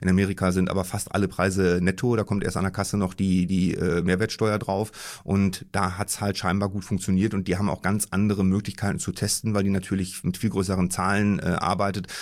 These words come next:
was dann auch viel schneller signifikant wird. Also hier einen Test zu machen, siebenundsechzig gegen neunundsechzig, da braucht man schon richtig, richtig viele Besucher für, um wirklich signifikant sagen zu können,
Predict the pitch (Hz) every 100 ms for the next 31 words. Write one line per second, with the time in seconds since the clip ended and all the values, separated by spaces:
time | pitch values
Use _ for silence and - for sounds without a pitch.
0 | - - - 95 - - 101 104 95 90
1 | - 92 - - 95 - 85 - - -
2 | - 87 90 107 107 110 107 - 110 104
3 | 101 98 95 92 101 - 92 87 87 107
4 | 110 - 101 87 95 95 95 92 113 -
5 | - 92 95 - 101 90 92 113 107 -
6 | 110 110 - - 90 76 87 85 120 131
7 | 123 90 - 101 98 101 101 - - 101